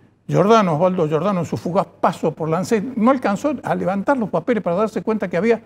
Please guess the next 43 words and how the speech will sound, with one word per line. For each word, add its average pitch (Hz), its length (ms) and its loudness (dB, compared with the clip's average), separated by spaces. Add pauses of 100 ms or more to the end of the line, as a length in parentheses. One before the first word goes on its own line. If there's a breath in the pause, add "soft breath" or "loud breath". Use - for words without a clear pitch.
veinte 196 440 2
mil 269 340 6
millones 190 600 0
de 165 80 -4
pesos, - 420 -4 (1040 soft breath)
que 202 120 2
nadie 240 240 4
sabe - 200 2
exactamente 202 880 0
quién 233 220 4
los 190 100 4
manejaba 165 440 0
y 175 40 0
cómo 202 220 2
los 185 100 0
manejaba, 185 320 0
porque - 220 -2
iban 208 100 2
a 196 120 -2
parar 208 240 2
a 202 40 0
Nación 185 360 0
Seguros 196 440 0
y 185 80 -2
de 185 120 2
allí 240 340 0 (400 loud breath)
a 180 100 4
empresas 220 360 2
privadas 208 400 4
que 185 120 -2
eran 180 200 0
las 156 100 -4
que 151 160 -6 (800 soft breath)
utilizaban 175 680 0
estos 165 280 -4
fondos 180 380 -2
de 160 180 -2
seguro 180 360 0
de 165 120 0
vida 180 320 2
que 156 80 -8
estaban 165 280 -2
destinados 160 680 -2